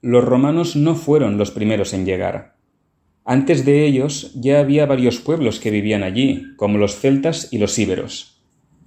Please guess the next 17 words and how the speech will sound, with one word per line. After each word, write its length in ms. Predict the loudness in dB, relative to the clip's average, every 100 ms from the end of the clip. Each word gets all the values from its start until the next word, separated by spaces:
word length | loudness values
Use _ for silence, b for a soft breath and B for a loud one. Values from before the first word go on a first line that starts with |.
| _ _ _ _
Por 140 | 4 4
eso, 340 | 4 2 2
la 140 | 2 2
región 480 | 0 2 2 4
donde 280 | 2 2 0
hoy 140 | 0 0
en 160 | 0
día 220 | 0 0
se 200 | 0 -4
encuentran 440 | -4 0 2 2 -2
España 460 | -4 -2 0 2
y 60 | 0
Portugal 640 | -4 -4 0 2 0 -2
se 220 | -4 -2
llama 340 | 0 2 2 0
Península 520 | 2 2 2 0 0
Ibérica. 580 | 0 0 -2 -8 -14